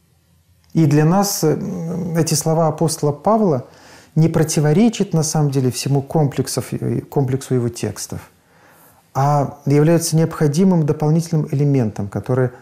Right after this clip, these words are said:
всё расставляет на свои места, потому что можно далеко уйти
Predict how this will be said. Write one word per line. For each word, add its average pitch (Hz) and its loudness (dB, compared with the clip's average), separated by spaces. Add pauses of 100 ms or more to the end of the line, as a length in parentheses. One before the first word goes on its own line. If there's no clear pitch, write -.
(100)
всё 170 0
расставляет 143 -2
на 131 -8
свои 135 -4
места, 123 -6
потому 123 -4
что - -8
можно 151 0 (320)
далеко 165 2
уйти 139 0